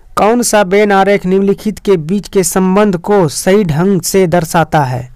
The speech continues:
तो देखिए दोस्तों, कौन सा जो बेन आरेख है वो सही ढंग से दर्शाता है। तो सबसे पहले देखिए, क्या है? बाघ, लोमड़ी, जानवर। तो हम लोग सभी जानते हैं दोस्तों कि जानवर के अंतर्गत ही मेरा क्या आएगा?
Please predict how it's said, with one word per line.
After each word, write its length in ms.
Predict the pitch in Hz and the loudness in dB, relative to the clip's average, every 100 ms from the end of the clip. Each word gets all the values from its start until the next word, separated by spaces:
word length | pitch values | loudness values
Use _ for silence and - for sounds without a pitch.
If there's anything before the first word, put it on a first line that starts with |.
| - - - - - | -20 -20 -20 -20 -8
तो 80 | 156 | -4
देखिए 280 | 156 170 175 | -2 -2 -2
दोस्तों, 300 | 180 180 196 | -2 -2 -2
कौन 220 | 180 180 | 0 -2
सा 240 | 170 220 294 - - - - - | 0 -2 -2 -12 -20 -20 -12 -2
जो 140 | 160 | 0
बेन 200 | 156 180 | 2 2
आरेख 260 | 170 180 185 | 2 0 0
है 80 | 185 | 2
वो 220 | 220 285 - - - | 2 0 -6 -20 -12
सही 200 | - 170 | -2 2
ढंग 180 | 160 165 | 2 0
से 180 | 175 277 - | 0 -4 -2
दर्शाता 540 | 151 147 - 139 127 139 | -2 -2 -2 -6 -4 -4
है। 200 | 123 123 - - - - | -4 -10 -18 -20 -20 -8
तो 80 | 156 | -6
सबसे 300 | - 170 196 | -2 -2 -2
पहले 140 | 185 | -2
देखिए, 220 | 185 180 185 | -2 -4 0
क्या 100 | 196 | 0
है? 60 | |
बाघ, 420 | 165 170 180 214 185 | 2 0 2 2 2
लोमड़ी, 440 | 175 175 180 220 | -2 -2 -2 -2
जानवर। 540 | 165 156 143 131 123 123 - _ - | 0 -2 -2 -6 -8 -12 -20 _ -8
तो 80 | 156 | -2
हम 100 | 170 | 0
लोग 160 | 185 170 | -2 -2
सभी 240 | 175 208 | -2 0
जानते 280 | 196 190 196 | 0 0 0
हैं 80 | 190 | -2
दोस्तों 280 | 190 226 | -2 -4
कि 120 | 214 190 | -2 -2
जानवर 580 | 165 175 175 175 240 311 - - - - | 0 2 2 2 0 -2 -14 -20 -20 -6
के 80 | 185 | -4
अंतर्गत 680 | 180 175 202 190 175 180 190 | -2 0 0 0 0 -2 0
ही 180 | 277 339 - - - | 0 -2 -10 -20 -6
मेरा 180 | 170 185 | -2 -2
क्या 220 | 175 208 | 0 0
आएगा? 280 | 185 202 330 | 2 0 -2